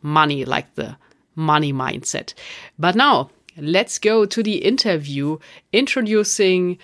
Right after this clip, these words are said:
for you from the other side of the world, the emotional fitness coach, Tyson Sharp.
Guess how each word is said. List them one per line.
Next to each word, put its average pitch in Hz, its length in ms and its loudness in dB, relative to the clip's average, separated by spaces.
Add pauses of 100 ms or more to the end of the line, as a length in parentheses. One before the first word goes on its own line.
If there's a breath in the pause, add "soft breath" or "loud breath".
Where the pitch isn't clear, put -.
(640 loud breath)
for 233 320 2
you 190 540 2
from 160 220 -4
the 156 100 2
other 151 120 0
side 143 240 0
of 143 120 -8
the 165 80 0
world, 135 500 -2 (540 soft breath)
the 143 200 -2
emotional 214 760 2
fitness 175 580 0
coach, 165 760 -2 (240 soft breath)
Tyson 233 720 2 (100)
Sharp. - 680 2